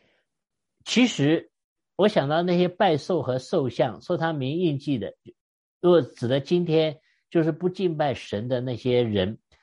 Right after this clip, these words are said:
不论他们信什么、做什么，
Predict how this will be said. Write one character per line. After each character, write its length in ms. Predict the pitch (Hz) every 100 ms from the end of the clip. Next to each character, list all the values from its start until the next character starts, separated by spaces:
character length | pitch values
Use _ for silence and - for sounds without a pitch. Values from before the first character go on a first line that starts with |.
| _ _ -
不 80 | 233
论 220 | 247 185
他 160 | 156
们 380 | 170 160 156 160 _ _ _ -
信 280 | - 220 147
什 160 | 117
么、 120 | 98
做 240 | 127 185 131
什 140 | 101
么， 160 | 87